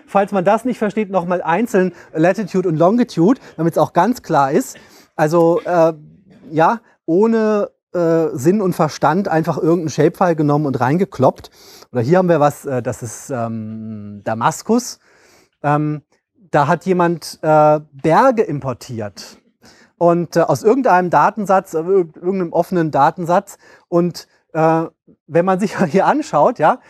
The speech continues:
äh, die sind ja alle hier relativ schön. Da gibt's mal so Linien,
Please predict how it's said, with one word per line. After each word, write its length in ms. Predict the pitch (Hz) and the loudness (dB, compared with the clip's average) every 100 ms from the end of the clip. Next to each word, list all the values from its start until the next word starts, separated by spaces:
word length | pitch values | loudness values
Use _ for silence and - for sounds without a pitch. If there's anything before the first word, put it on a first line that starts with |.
| - _ | -20 _
äh, 260 | - 170 185 _ _ _ | -2 2 2 _ _ _
die 120 | 180 175 | -6 -2
sind 200 | 247 226 | 0 2
ja 120 | 175 | 2
alle 180 | 175 220 | 2 0
hier 280 | 226 190 | 0 0
relativ 480 | 156 190 247 226 208 | 2 2 2 -2 -6
schön. 360 | - 185 180 254 208 | -6 0 2 2 0
Da 140 | 165 | -2
gibt's 160 | 185 202 | -4 -4
mal 120 | 202 | -4
so 100 | 175 | -4
Linien, 580 | 160 160 196 226 311 | -4 -6 -2 0 -2